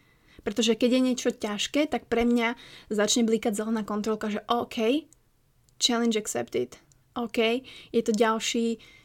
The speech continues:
ako keby level v nejakej, eh, hre Mario Bros, ktorú ja si vnútorne hrám a viem, že to dokážem a viem, že mi to dá nejaké nové skills, keď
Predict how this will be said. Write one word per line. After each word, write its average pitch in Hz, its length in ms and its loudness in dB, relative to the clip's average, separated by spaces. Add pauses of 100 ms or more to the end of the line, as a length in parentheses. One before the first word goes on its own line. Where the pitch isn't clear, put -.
(220)
ako - 240 -8
keby 226 240 4
level 214 480 0
v 226 140 2
nejakej, 214 360 0 (140)
eh, 208 260 -2 (120)
hre 220 340 -2
Mario 208 400 0
Bros, 202 320 0
ktorú 220 220 0
ja 208 100 0
si 214 240 -2
vnútorne 208 400 -4
hrám 220 480 -4
a 208 80 -4
viem, 214 240 -2
že 208 240 -2
to 208 80 -2
dokážem 208 400 -2
a 185 80 -4
viem, 226 160 0
že 226 80 0
mi 233 140 2
to 226 100 0
dá 233 320 2
nejaké 220 240 -4
nové 220 480 0 (380)
skills, 240 500 2
keď 233 100 2